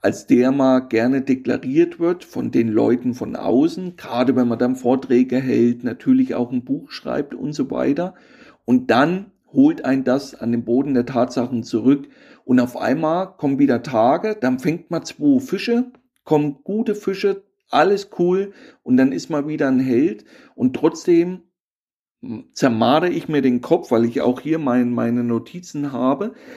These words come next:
weil ich gerne Sachen lösen möchte. Ich möchte gewisse Sachen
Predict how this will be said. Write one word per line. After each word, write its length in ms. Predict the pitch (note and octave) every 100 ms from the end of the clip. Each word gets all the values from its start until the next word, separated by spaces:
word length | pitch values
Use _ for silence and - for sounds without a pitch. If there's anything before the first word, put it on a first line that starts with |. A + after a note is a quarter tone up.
| - _
weil 200 | A2 C#3
ich 160 | E3+ -
gerne 360 | C3 C#3+ E3+
Sachen 600 | - B2+ C3 D3+ C#3+ C#3+ _
lösen 640 | A#2+ A#2+ B2+ C#3+ D3 D3 A2
möchte. 420 | G2 - - -
Ich 140 | - -
möchte 300 | D3 E3+ F3+
gewisse 420 | - C3+ D#3 D#3
Sachen 600 | C#3+ C3+ C#3 C#3+ C#3 C#3